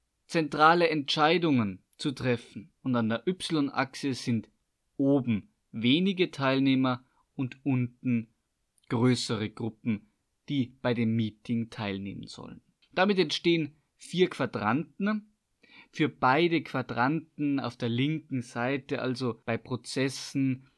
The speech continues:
die gerade erst am Anfang stehen, vielleicht kreativen Prozessen mit wenigen Teilnehmern, können Videocalls die Lösung sein und sehr einfach durchgeführt werden. Da ist die Technik auch ausreichend dafür.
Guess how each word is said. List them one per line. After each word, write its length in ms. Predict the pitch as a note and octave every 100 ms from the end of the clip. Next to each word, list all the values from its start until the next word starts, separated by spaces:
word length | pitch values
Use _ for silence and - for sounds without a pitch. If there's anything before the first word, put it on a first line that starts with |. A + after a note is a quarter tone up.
| _
die 80 | A#2+
gerade 380 | A#2+ B2+ C#3+ C#3+
erst 180 | C#3+ E3
am 120 | D#3
Anfang 520 | C#3+ D#3 D#3+ D3 C3+
stehen, 300 | B2+ C#3+ C#3
vielleicht 340 | C#3+ E3 D#3+ -
kreativen 880 | D#3+ D3+ C#3 - D3+ D#3 - C3
Prozessen 840 | - B2+ - C#3 C#3 C3+ - C#3+ - - _ _ _ _
mit 400 | C#3+ C3 - - _ _ _ _ -
wenigen 580 | C3 D#3 F3+ E3 C#3+
Teilnehmern, 680 | - C3+ D3 D3+ D#3 D3+ C#3+ - -
können 480 | C3 B2+ A#2+ A#2 A2+
Videocalls 960 | C#3 D3 B2+ - C3 B2 A#2+ - - _ _ _ B2
die 60 |
Lösung 420 | A2+ A#2+ B2 B2 A2+
sein 300 | C3 B2+ B2+
und 120 | A#2
sehr 240 | C3+ B2+
einfach 540 | B2 C3+ C3+ - A#2+ -
durchgeführt 800 | C#3+ C3+ - B2+ - C3 A#2+ B2+
werden. 340 | B2+ B2+ A#2+ - -
Da 100 | C3+
ist 140 | -
die 120 | B2+
Technik 520 | - A#2+ - B2 A#2
auch 260 | A#2 A2+ - _ _ _
ausreichend 760 | - A#2+ A#2 A#2 G#2+ - A#2 -
dafür. 360 | - - F#3